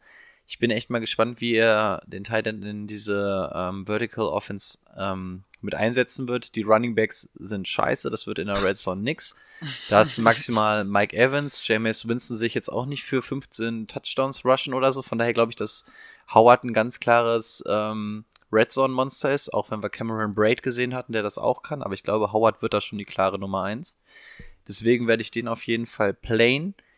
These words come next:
Speaker 1: Ich werde Njoku benchen, weil bei dem weiß ich zumindest, was ich bekomme. Aber auch da habe ich wieder das Problem, was ich bei Cook schon gesagt habe, dass die Cleveland Browns eigentlich zu überbesetzt sind. Weißt du, du hast einen guten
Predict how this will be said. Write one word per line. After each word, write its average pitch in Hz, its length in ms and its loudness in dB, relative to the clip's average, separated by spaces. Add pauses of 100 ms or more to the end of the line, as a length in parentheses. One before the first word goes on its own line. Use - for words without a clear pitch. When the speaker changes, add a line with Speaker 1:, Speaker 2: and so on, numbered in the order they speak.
(200)
Speaker 1:
Ich - 160 -2
werde 117 280 8
Njoku 139 480 -2
benchen, 147 640 2
weil 104 140 2
bei 104 120 0
dem 113 240 -4
weiß 107 260 0
ich 135 140 -12
zumindest, 123 540 -8
was 110 180 -2
ich 110 140 -10
bekomme. 131 380 -2
Aber 110 180 4
auch 98 140 -2
da 113 180 6
habe 123 140 0
ich - 100 -14
wieder 117 140 2
das 110 160 -4
Problem, 117 380 -6
was 113 160 -10
ich - 100 -20
bei 98 80 0
Cook - 240 -4
schon 107 180 -6
gesagt 104 260 -4
habe, 123 60 -6
dass 110 160 -10
die 107 120 -10
Cleveland 117 420 -4
Browns 110 260 2
eigentlich 113 300 -12
zu - 120 -6
überbesetzt 98 680 0
sind. 87 140 -10
Weißt 92 220 -8
du, - 40 -12
du 101 40 -6
hast 107 160 -10
einen 117 80 -8
guten 120 400 -6